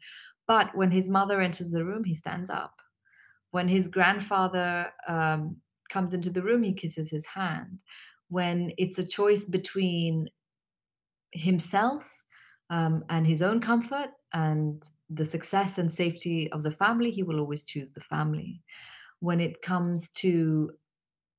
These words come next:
yielding or resisting corruption, um,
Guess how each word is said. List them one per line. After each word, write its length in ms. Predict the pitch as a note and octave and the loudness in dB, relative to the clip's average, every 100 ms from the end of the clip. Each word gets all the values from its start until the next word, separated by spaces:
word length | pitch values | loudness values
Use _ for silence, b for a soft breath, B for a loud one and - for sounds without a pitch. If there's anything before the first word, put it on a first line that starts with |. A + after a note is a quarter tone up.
| - | -2
yielding 720 | D#3+ G#3+ C4 A3 A#3+ C#4+ B3+ - | 2 4 4 4 2 0 -4 -4
or 200 | E3+ E3 | 2 4
resisting 640 | D#3+ D#3 G#3 - G3 F3 | 4 4 2 2 2 2
corruption, 720 | E3 D#3+ F#3 F#3+ - G#3+ B3 A#3+ - | 2 4 2 2 -4 -2 -2 -6 -10
um, 520 | D#3+ D3 C#3+ D3 D#3+ | -4 -4 -4 -4 -8